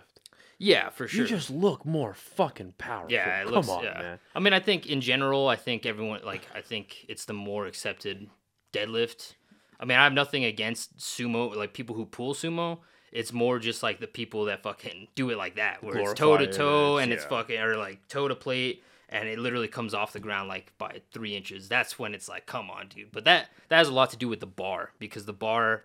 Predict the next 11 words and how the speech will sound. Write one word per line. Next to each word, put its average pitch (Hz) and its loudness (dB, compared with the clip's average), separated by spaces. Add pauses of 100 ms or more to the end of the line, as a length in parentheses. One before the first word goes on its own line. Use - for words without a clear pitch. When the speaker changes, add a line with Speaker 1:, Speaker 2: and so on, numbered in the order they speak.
(140)
Speaker 1:
bends 110 -2
and 101 -10
flexes 110 -6
so 120 -2
much 110 -6 (200)
that 107 -10
they're 104 -6
able 104 -6
to - -20
do 98 -16
that. 92 -10